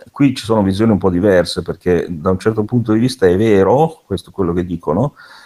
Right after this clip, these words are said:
ma allo stesso tempo, siccome la norma è tutta da scrivere, eh, nella realtà, eh, non c'è ancora niente, cioè c'è un accordo che dice: "Bisogna fare un corridoio per il prezzo".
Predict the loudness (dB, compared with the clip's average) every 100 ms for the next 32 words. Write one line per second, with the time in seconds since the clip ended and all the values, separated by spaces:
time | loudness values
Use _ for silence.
0 | _ -2 0 0 -2 -4 0 0 0 0
1 | -4 -6 -6 -2 0 2 2 2 2 0
2 | -4 -4 -4 0 0 -2 -6 -4 -2 -2
3 | -2 -4 -4 -2 0 0 0 0 -2 0
4 | 0 2 0 0 0 0 -2 -4 -6 -8
5 | -4 -4 -2 -2 -2 -6 -14 -6 -2 -2
6 | -4 _ _ _ _ _ -2 0 0 0
7 | 0 2 2 2 2 -2 -2 -4 0 0
8 | 2 2 2 2 0 0 0 2 2 2
9 | 2 0 -4 -4 -4 -6 -6 -12 -14 -16